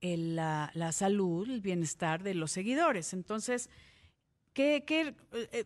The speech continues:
o sea, es como muy claro estos seis puntos que nos diste, ¿no? Pero, ¿qué podemos hacer contra eso? O sea, ¿cómo llamamos a la conciencia a la gente de que no todo lo que aparece en las redes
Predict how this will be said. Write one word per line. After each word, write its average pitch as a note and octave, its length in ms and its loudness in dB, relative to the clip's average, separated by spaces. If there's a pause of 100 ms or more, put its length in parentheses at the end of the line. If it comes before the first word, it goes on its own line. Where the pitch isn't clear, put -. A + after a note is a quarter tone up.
o B3 100 2
sea, C4 180 6
es C4+ 140 0
como F4+ 420 4
muy D4 240 2
claro E4 320 4
estos E4 260 2
seis D#4+ 240 2
puntos D4+ 360 2
que B3 120 2
nos A3 200 2
diste, C4 340 0
¿no? A3 240 2 (840)
Pero, C4+ 240 6
¿qué - 120 0
podemos G#4 380 6
hacer D4+ 300 2
contra B3 420 4
eso? A#3+ 280 4
O G3+ 80 0
sea, A3 180 0
¿cómo D4+ 240 0
llamamos C#4+ 500 4
a C4 60 4
la A3+ 100 4
conciencia A#3+ 500 2
a C4 40 6
la A#3+ 100 4
gente A#3 320 0
de A3+ 140 2
que A3+ 180 2 (440)
no E4+ 200 6
todo A4 240 6
lo F#4+ 160 4
que C4+ 100 4
aparece C4+ 460 4
en E4 100 6
las A#3+ 140 6
redes A#3+ 720 0